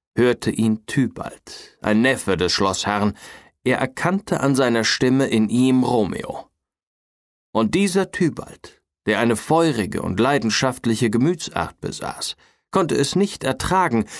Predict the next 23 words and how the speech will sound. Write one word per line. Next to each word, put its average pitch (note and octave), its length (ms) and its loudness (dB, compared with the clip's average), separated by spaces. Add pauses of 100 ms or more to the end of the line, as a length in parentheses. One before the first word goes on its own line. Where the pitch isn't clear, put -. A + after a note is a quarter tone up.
dass C#3+ 200 -2
ein C#3 220 2
Montague E3+ 680 -2
unter G#2+ 340 -2
dem A2+ 160 2
Schutz - 460 0
einer A#2 260 2
Maske D#3 420 0
herkäme, G2 640 0 (240)
um, C#3 420 2
wie C3+ 160 0
er G2 120 0
meinte, G#2 420 2 (200)
ihrer C3 280 2
Festlichkeiten D#3 880 -2
zu C3 160 0
spotten E3 540 -2
und C3+ 160 -2
zu - 240 -4
höhnen. - 440 -4 (1300)
Und F2 220 -2
er F2 240 -2
tobte - 520 -4